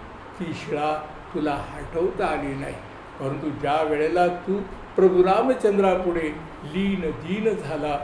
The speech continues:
माफी मागितली, आपला गर्व तेथे विसर्जित केला आणि प्रभू रामचंद्राच्या चरणाशी गर्व विसर्जित केल्यामुळे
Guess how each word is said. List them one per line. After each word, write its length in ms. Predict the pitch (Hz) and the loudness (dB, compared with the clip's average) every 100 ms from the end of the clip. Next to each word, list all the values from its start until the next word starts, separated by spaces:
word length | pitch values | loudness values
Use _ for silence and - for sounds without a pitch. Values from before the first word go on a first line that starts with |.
| - - - | -6 -14 -8
माफी 640 | 147 147 147 - - 247 | -4 0 0 -2 0 2
मागितली, 800 | 214 196 175 165 160 - 147 131 127 - - - | 2 2 0 -2 -6 -6 -6 -6 -8 -14 -12 -2
आपला 360 | 156 156 165 156 | 0 0 0 -2
गर्व 640 | 127 120 196 208 196 175 - - - | -2 4 6 10 8 8 4 -4 -2
तेथे 320 | 165 - 151 | -2 -2 -4
विसर्जित 720 | 135 147 - 175 165 196 240 233 | -2 -6 0 2 2 -2 -2 2
केला 600 | 202 180 160 151 143 143 - - 147 | 2 2 0 2 2 0 -8 -6 0
आणि 200 | 151 147 | 0 0
प्रभू 360 | - 151 151 | 0 2 4
रामचंद्राच्या 960 | 185 233 254 254 233 233 226 226 208 208 | 6 6 6 6 6 6 6 4 2 4
चरणाशी 500 | 190 185 190 175 175 | 2 4 2 0 -4
गर्व 420 | 131 156 180 180 165 | -2 0 4 4 2
विसर्जित 500 | 156 - 160 139 151 147 - | -2 -2 -2 -2 -4 -6 -6
केल्यामुळे 640 | 151 143 139 135 139 180 | -6 -4 -4 -2 0 0